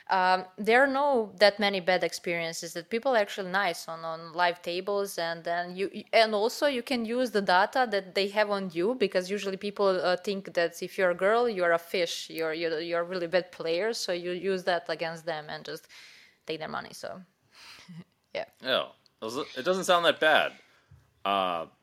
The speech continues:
Speaker 2: I mean, the
Speaker 1: I guess people had, like, girls definitely had some, uh, bad experiences. Uh, what I, uh, what I saw on Twitter, uh, when I was speaking, uh, with them, let's say when I met them,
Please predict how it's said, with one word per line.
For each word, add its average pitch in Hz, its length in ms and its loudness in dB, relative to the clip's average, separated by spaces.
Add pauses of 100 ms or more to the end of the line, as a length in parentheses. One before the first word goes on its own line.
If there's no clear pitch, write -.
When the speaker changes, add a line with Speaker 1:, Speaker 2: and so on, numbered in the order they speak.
(460)
Speaker 2:
I 98 80 -2
mean, 98 240 -8 (800)
the 95 260 -8 (1160)
Speaker 1:
I 233 100 4
guess 320 220 2
people 311 320 4
had, 233 260 2
like, 208 220 2
girls 294 460 4
definitely 190 680 -2
had 185 240 2
some, 175 440 -2
uh, 165 80 -2
bad 185 240 2
experiences. 190 880 -2 (420)
Uh, 180 280 6
what 196 300 2
I, 180 240 4
uh, 175 560 4 (360)
what 202 200 -2
I 185 40 -2
saw 190 340 2
on 175 140 -2
Twitter, 196 500 4
uh, 175 300 2
when 170 260 -2
I 165 80 0
was 160 200 -4
speaking, 175 540 -6
uh, 165 140 0
with 170 200 0
them, 175 420 2
let's 165 200 -4
say 175 220 0
when 160 140 -6
I 156 60 -6
met 170 260 -4
them, 220 240 2